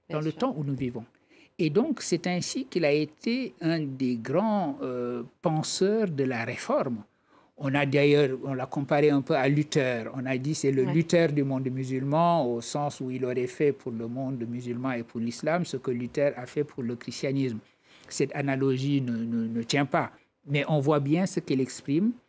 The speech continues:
Speaker 2: Et la raison pour laquelle cette analogie a été faite, ce rapprochement a été, euh, fait parfois, c'est véritablement quelqu'un qui, euh, euh, euh, montre à, aux sociétés musulmanes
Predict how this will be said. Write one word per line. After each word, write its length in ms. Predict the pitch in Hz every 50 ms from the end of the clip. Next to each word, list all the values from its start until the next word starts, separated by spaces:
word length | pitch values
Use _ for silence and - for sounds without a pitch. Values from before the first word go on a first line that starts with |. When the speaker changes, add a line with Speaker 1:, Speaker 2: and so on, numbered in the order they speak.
| _ _ _ _ - - -
Speaker 2:
Et 260 | 151 143 139 139 131
la 160 | 127 135 131
raison 300 | 127 143 147 143 147 156
pour 160 | 147 - - 135
laquelle 340 | 131 131 123 - 156 151
cette 220 | - - 135 120 -
analogie 640 | 139 135 135 131 131 127 131 123 120 143 139 131 117 -
a 140 | 127 120 120
été 380 | 117 120 117 - - - 120 117
faite, 300 | - - 151 190 214 -
ce 120 | - -
rapprochement 600 | 123 123 123 - - 139 127 - - 147 131 131
a 120 | 123 120
été, 580 | 123 120 120 120 - - 131 123 117 113 123 131
euh, 220 | 127 123 117 123
fait 220 | 120 - - 151 135
parfois, 520 | - 139 135 - - - - 135 160 208 - - _ _ _ _ _
c'est 180 | - - - 143
véritablement 680 | 135 139 139 143 135 - 147 143 143 139 147 170 196 208
quelqu'un 500 | - - 147 135 139 - 180 185 202 214 - - _
qui, 240 | _ 175 160 160 - - -
euh, 340 | 135 131 123 120 120 117 117 - - -
euh, 280 | 127 120 117 120 113 123 - _ _ _ _ _ _ _ _ _ _ _ _ _ -
euh, 180 | - 156 139 139 135 139 - - - -
montre 680 | 151 151 165 185 196 196 185 190 - 160 139 135 131 - -
à, 420 | - 123 117 113 110 110 110 113 120 120 117 -
aux 100 | 151 139
sociétés 640 | - - 196 180 185 - 202 175 - - 165 147 135
musulmanes 760 | 131 127 123 120 117 131 127 127 127 131 143 160 180 202 226